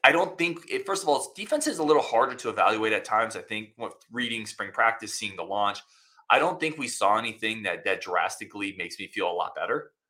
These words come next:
Like, we didn't see any reports of Curtis Neal looks incredible. He looks like Warren Sapp. You know, we didn't see Rodis Johnson continue, continuing to dominate, but we saw flashes. We read about flashes.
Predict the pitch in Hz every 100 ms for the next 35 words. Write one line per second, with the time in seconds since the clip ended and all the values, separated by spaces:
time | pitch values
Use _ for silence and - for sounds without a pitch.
0 | - 110 117 135 131 - 127 123 113 107
1 | 110 113 107 - 107 - 90 - 120 104
2 | 95 110 101 95 87 82 101 98 - 98
3 | - 107 95 87 101 110 101 90 98 87
4 | 82 - 82 - _ _ _ _ 117 110
5 | 123 127 120 - 127 120 110 - _ _
6 | _ 104 123 127 117 - 113 113 - 113
7 | 113 110 120 107 104 101 - 127 123 139
8 | 127 107 110 104 101 139 151 220 - 262
9 | 220 - - - _ _ - 127 143 165
10 | 135 98 - - - - - -